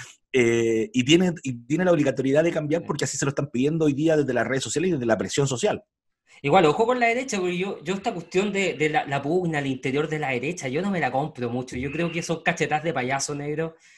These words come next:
Speaker 2: Están manejando tan bien el asunto que hoy día, loco, los ciudadanos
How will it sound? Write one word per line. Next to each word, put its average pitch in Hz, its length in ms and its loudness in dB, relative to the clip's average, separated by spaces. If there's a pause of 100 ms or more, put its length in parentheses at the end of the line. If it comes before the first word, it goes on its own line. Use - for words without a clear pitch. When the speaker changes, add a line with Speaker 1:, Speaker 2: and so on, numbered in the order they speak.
(100)
Speaker 2:
Están 165 300 2
manejando 160 500 4
tan 175 200 4
bien 196 140 2
el 196 100 4
asunto 202 580 -2 (260)
que 156 100 4
hoy 143 100 4
día, 190 320 2
loco, 208 420 2 (220)
los 156 140 2
ciudadanos 180 500 2